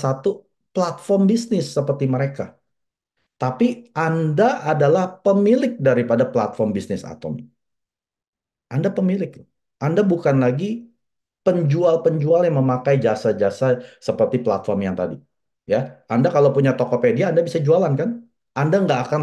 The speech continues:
lebih kaya dari pemiliknya Tokopedia. Anda nggak akan lebih kaya dari pemiliknya Uber, Airbnb. Ya, Anda cuma menjual jasa Anda atau tempat Anda atau produk Anda.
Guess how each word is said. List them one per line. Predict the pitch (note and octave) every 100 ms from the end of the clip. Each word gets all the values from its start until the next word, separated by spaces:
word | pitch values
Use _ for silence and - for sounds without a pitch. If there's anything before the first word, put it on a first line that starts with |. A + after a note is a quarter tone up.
| B2+
lebih | A#2+ A#2
kaya | A2+ B2+
dari | G2+ G2+ A#2 - -
pemiliknya | G#2 G#2+ G2+ F#2+ G#2
Tokopedia. | G2+ F2+ E2 D#2 C#2+ - _ _ _ _ _ _ _ _ _
Anda | - D#3 F#3+ F3+
nggak | D3+
akan | E3+ D#3+
lebih | C#3
kaya | C3 C3+ C#3+
dari | A#2+ A#2+
pemiliknya | B2 A#2 A2+ - B2 A#2 B2
Uber, | A2 G#2+ A#2+ - _ -
Airbnb. | A#2 G2+ A2+ G#2 F#2 E2+ - _ _ _ _ _ _ _ _
Ya, | F#2 F#2+ B2 - _ -
Anda | E3 A#3
cuma | A#3 F#3 F#3+
menjual | E3+ E3+ D3 D3 E3 D3
jasa | A2+ A2+ A2+ A2+ G2+
Anda | F#2+ G2 C#3+
atau | C3 A#2
tempat | G#2 F#2 F#2 -
Anda | F2 A2 C#3+
atau | A2 -
produk | F#2+ E2+ F2 -
Anda. | D3+ - -